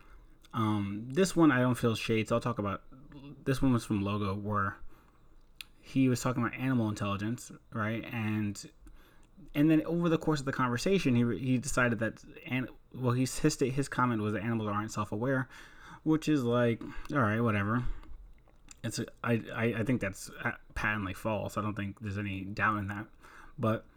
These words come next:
but ultimately, it came, his argument boiled down to a very de-, a Cartesian, like, they cannot express,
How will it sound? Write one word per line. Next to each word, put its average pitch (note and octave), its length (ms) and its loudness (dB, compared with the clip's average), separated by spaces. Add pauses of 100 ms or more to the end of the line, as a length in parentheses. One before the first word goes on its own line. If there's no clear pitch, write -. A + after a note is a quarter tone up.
(640)
but C3+ 280 0
ultimately, E3 540 4
it B2+ 80 -2
came, C3+ 600 4
his C3 260 2
argument B2+ 560 2
boiled B2 260 4
down B2 260 2
to A#2+ 120 0
a G#2+ 60 0
very A2+ 280 2
de-, G2+ 180 -4 (180)
a - 80 -4
Cartesian, A#2+ 640 0
like, G2+ 300 -2 (840)
they B2+ 260 2
cannot C3+ 360 8
express, A2 800 -4